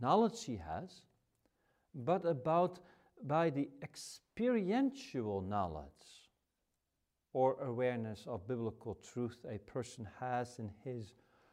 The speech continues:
or her own life. Now, what do I mean with an experiential knowledge or awareness?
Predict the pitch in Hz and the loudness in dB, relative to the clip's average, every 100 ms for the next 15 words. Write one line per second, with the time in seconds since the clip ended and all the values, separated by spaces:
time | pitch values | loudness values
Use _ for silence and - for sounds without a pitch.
0 | - _ 120 120 98 113 123 - 127 117 | -20 _ -8 -8 -6 -4 -4 0 0 0
1 | 113 156 113 - - _ _ _ _ _ | -2 -2 -2 -8 -20 _ _ _ _ _
2 | _ _ _ _ _ - _ - 143 160 | _ _ _ _ _ -20 _ -16 -2 0
3 | 170 143 143 151 143 127 123 - - - | 2 0 -2 -2 -4 -6 -8 -10 -18 -6
4 | 135 120 120 123 120 - 113 101 95 98 | -2 0 0 -2 -4 -8 -6 -4 -4 -2
5 | 107 120 110 - - 101 95 92 101 104 | 0 2 0 -6 -12 -8 -6 -2 -2 -2
6 | 85 - _ - | -6 -14 _ -20